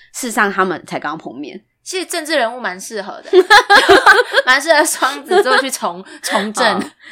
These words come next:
Speaker 1: 啊，所以其实因为他们适应力很强，
Speaker 2: 嗯。
Speaker 1: 然后，嗯，他会这样的显现，其实是因为他心里其实会紧张。
Speaker 2: 哦。
Speaker 1: 所以他会装熟来掩饰自己的紧张。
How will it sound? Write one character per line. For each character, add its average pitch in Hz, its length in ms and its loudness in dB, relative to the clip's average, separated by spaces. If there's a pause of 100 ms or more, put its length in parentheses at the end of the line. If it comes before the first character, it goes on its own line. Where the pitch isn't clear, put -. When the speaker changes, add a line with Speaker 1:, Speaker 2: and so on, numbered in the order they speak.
(180)
Speaker 1:
啊， 190 180 0
所 302 160 -2
以 403 140 2
其 180 180 0
实 180 260 -4
因 233 140 -4
为 294 60 -4
他 247 140 -8
们 185 280 -4
适 233 220 -8
应 208 100 -8
力 185 140 -2
很 175 180 -12
强， - 300 -12 (140)
Speaker 2:
嗯。 208 280 -10
Speaker 1:
然 220 140 0
后， 311 160 -4 (560)
嗯， 196 180 0
他 285 160 -2
会 359 280 0
这 370 160 -6
样 294 120 0
的 196 120 -2
显 180 260 -6
现， 254 220 -6
其 185 160 -6
实 180 120 -10
是 196 140 -8
因 202 80 -6
为 208 80 -6
他 196 100 -6
心 190 300 -6
里 156 140 -4
其 - 180 -14
实 139 140 -14
会 170 120 -8
紧 156 240 -14
张。 - 320 -10 (760)
Speaker 2:
哦。 247 680 -14
Speaker 1:
所 233 140 2
以 370 100 2
他 262 240 0
会 269 160 0
装 190 400 -2
熟 - 380 -8
来 175 120 -2
掩 170 300 -4
饰 254 220 -6
自 214 160 -10
己 - 120 -14
的 117 120 -12
紧 - 260 -14
张。 - 300 -12